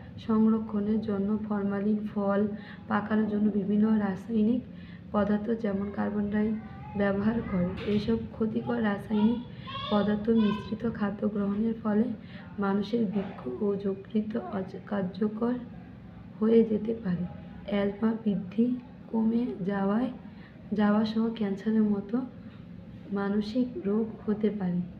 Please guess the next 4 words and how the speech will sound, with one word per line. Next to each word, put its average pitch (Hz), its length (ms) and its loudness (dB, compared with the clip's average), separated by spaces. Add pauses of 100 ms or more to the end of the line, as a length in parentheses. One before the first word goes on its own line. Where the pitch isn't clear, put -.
(500)
এসব 214 260 2 (100)
কারণে 208 380 2
খাদ্যে 202 440 0 (640)
রাসায়নিক, 220 580 2